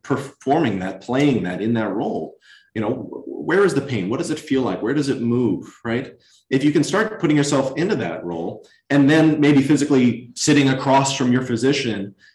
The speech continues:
you can get an experience of what, what works, what doesn't work, right? When someone asks you about, or,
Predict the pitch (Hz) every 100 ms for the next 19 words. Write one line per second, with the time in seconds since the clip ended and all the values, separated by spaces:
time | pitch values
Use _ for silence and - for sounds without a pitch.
0 | _ - 359 285 214 190 185 - 190 220
1 | - 123 - 135 240 254 _ _ 170 214
2 | 147 220 240 - 165 135 151 175 226 -
3 | 101 - - - _ 120 143 107 120 -
4 | 147 139 120 143 143 - 143 127 120 131
5 | 131 - _ _ _ 151